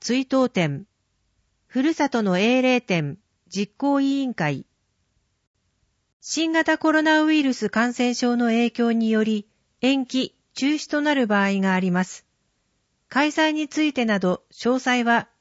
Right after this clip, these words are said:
事前にお問い合わせください。ホールの催し、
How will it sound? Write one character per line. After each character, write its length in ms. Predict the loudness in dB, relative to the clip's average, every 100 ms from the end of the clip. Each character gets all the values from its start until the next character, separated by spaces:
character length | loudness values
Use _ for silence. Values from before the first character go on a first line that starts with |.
| -10
事 160 | -6 -2
前 160 | 0
に 180 | 0 0
お 120 | 0
問 180 | 0 0
い 40 | 0
合 60 |
わ 80 | 0
せ 120 | -2 -4
く 100 | -2
だ 120 | 0
さ 140 | 0
い。 120 | -2 -6 _ _ _ _ _ _ _ _ _ _ _ _ _ _ _ _
ホ 220 | 4 4
ー 20 |
ル 120 | 6 4
の 120 | 4
催 380 | 4 4 2 0
し、 320 | -2 -2